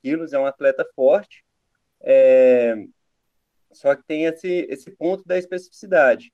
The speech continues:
Então, assim, uma das coisas que a gente tá trabalhando agora é manter esse F R C dele e começar a trabalhar um pouquinho mais essas potências próximas do, do F T P,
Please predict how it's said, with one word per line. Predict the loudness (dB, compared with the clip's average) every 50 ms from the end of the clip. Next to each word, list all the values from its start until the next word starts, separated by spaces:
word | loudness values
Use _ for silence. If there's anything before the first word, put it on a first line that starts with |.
| _ _
Então, | -20 -16 -16 -16
assim, | -14 -10 -8
uma | -8 -8 -8 -6
das | -4 -2 -2 -2 -4
coisas | -6 -10 -10 -10 -10
que | -14
a | -16
gente | -16 -16 -16 -10
tá | -10 -10
trabalhando | -8 -8 -10 -10 _ -6 -6 -4 -2 -2 -2 -4 -2 -4
agora | -6 -8 -6 -4 -4 -2 -2 -2 -2 -4 -6 _ _ _ _ _ _ _ _ -10
é | -4 -2 0
manter | 0 0 -2 -2 -4 -6 -4 -4 -4 -4
esse | -6 -6
F | -8 -10 -8 -10
R | -10 -10 -10 -12
C | -14 _ -14 -12 -12
dele | -12 -10 -10 -8 -8 -8 -8 -10
e | -14 _ _
começar | _ -10 -6 -4 -4 -4 -4 -4
a | -4
trabalhar | -4 -4 -2 0 0 0 0 -2
um | -4 -6
pouquinho | -6 -6 -6 -6 -8 _ -16 -12 -12 -8
mais | -4 -4 -2 -2 -4 -6 -8 _ _ _ -10
essas | -10 -10 -10 -14 -20 _
potências | -6 -6 -6 -6 -6 -10 -12 -12 -12 -16 -20 _ _ -8
próximas | -2 0 0 0 0 -4 -6 -12 -12
do, | -12 -10 -10 -8 -8 -8 -10 -12 -10
do | -2 0
F | 0 0 0 -2
T | -16 -16
P, | -14 -10 -10 -8 -8 -8 -10